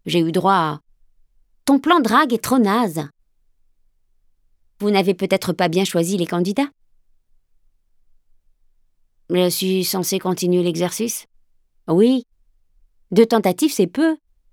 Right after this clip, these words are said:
J'ai l'impression d'aller au casse-pipe. Vous ne risquez rien. C'est vraiment parce que vous me le demandez. Puis, vous crevez de solitude. C'est vrai.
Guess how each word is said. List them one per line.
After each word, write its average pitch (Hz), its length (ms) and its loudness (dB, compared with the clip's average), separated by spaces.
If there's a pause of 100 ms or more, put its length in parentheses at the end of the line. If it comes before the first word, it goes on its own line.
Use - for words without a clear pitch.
(1080)
J'ai 160 60 -10
l'impression 160 360 -4
d'aller 151 180 0
au 147 80 -6
casse-pipe. 170 480 -6 (1040)
Vous 180 120 -6
ne 208 100 -2
risquez 202 320 -2
rien. 170 260 0 (1300)
C'est 160 140 -6
vraiment 160 280 2
parce 170 180 -4
que 170 80 -2
vous 156 120 2
me 156 120 2
le 151 80 0
demandez. 151 540 -2 (1400)
Puis, 202 480 2 (380)
vous 240 100 -4
crevez 254 320 0
de 254 80 -6
solitude. 175 760 -6 (1040)
C'est 185 120 -2
vrai. 160 260 -2